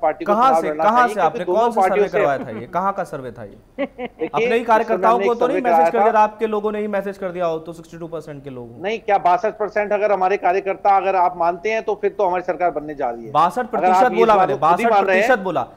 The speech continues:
Speaker 2: सौ लोगों का भी बासठ प्रतिशत
Speaker 1: मैंने भी
Speaker 2: होता
Speaker 1: बात
Speaker 2: है, दस लोगों का भी बासठ प्रतिशत
Speaker 1: हाँ।
Speaker 2: होता है।
Speaker 1: किस, किसी का भी बासठ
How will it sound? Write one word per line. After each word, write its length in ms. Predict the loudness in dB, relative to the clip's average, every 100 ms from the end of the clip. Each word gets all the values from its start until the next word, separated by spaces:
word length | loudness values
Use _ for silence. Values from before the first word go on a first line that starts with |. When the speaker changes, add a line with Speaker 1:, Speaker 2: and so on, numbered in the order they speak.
| _
Speaker 2:
सौ 260 | -2 4 6
लोगों 240 | 6 4
का 120 | 2 0
भी 80 |
बासठ 320 | 2 2 2 -6
प्रतिशत 280 | -4 0
Speaker 1:
मैंने 100 | 2
भी 60 | 2
Speaker 2:
होता 120 | 6
Speaker 1:
बात 140 | 6 6
Speaker 2:
है, 120 | 4
दस 200 | 0 2
लोगों 200 | -2 0
का 120 | 0
भी 100 | -2
बासठ 320 | -2 -2 -4
प्रतिशत 300 | -12 -12 -4
Speaker 1:
हाँ। 100 | -2
Speaker 2:
होता 220 | -2 -4 -10
है। 240 | -10 -20 _ _ -20 _ -20 -20 -20 -20 -12
Speaker 1:
किस, 160 | -12
किसी 400 | -14 _ -12 -4
का 100 | 0
भी 100 | 2
बासठ 300 | 4 2 2